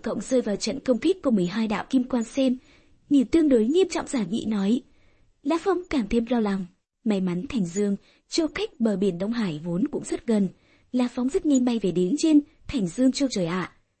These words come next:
Lơ lửng trên trời cao quan sát, La Phong không khỏi hít sâu một hơi. Cả thành Dương Châu tiếng kêu khóc thảm thiết truyền đi rất xa. Thành phố có mật độ dân cư cực cao với gần ngàn vạn nhân khẩu. Giờ phút này có mười hai cái hố sâu.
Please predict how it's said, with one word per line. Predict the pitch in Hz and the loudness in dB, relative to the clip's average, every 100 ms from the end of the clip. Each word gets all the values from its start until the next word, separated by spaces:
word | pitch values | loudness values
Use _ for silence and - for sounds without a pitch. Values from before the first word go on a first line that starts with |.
| _ _ - | _ _ 0
Lơ | 392 | 4
lửng | 339 247 170 | 4 2 0
trên | 294 | -2
trời | 277 190 | 0 -2
cao | 220 233 | -2 -4
quan | 226 | -6
sát, | - 302 - - _ _ | -4 -6 -6 -12 _ _
La | - 330 - | 0 0 0
Phong | 302 285 | 0 2
không | 277 | 0
khỏi | 240 175 | -2 -4
hít | 269 | -4
sâu | - 294 247 | -4 -2 -2
một | 175 165 | -2 -2
hơi. | 226 247 - _ _ _ | 2 2 0 _ _ _
Cả | 349 320 | -6 0
thành | 294 | 0
Dương | 294 302 | 2 0
Châu | 302 302 | 2 0
tiếng | 254 202 | 0 0
kêu | 214 226 | 0 0
khóc | 220 349 - | -2 -6 -4
thảm | 233 | -4
thiết | 170 403 | -2 -4
truyền | - 208 165 | 0 0 0
đi | 202 | -4
rất | 320 | -6
xa. | - 269 240 220 - _ _ - | -6 -2 0 -2 -6 _ _ -2
Thành | 320 294 | 2 2
phố | 254 208 202 | 2 -2 0
có | 302 | -2
mật | 277 | 0
độ | 196 - | 0 -2
dân | 196 240 | 0 -2
cư | 220 214 | -2 -2
cực | - 208 - | -2 -4 -4
cao | 208 190 | -4 -4
với | 185 | -4
gần | 185 254 180 | -2 0 0
ngàn | 175 | -2
vạn | 160 - | -2 -2
nhân | 190 202 | -2 -2
khẩu. | - 170 - _ _ _ _ _ | -2 -6 -6 _ _ _ _ _
Giờ | 277 285 | 0 2
phút | 254 415 | 4 2
này | 320 208 | 2 0
có | 233 | 0
mười | 269 220 | 0 0
hai | 233 220 185 | 0 -4 -2
cái | 185 | -4
hố | 180 180 | -6 -6
sâu. | 233 202 | -4 -4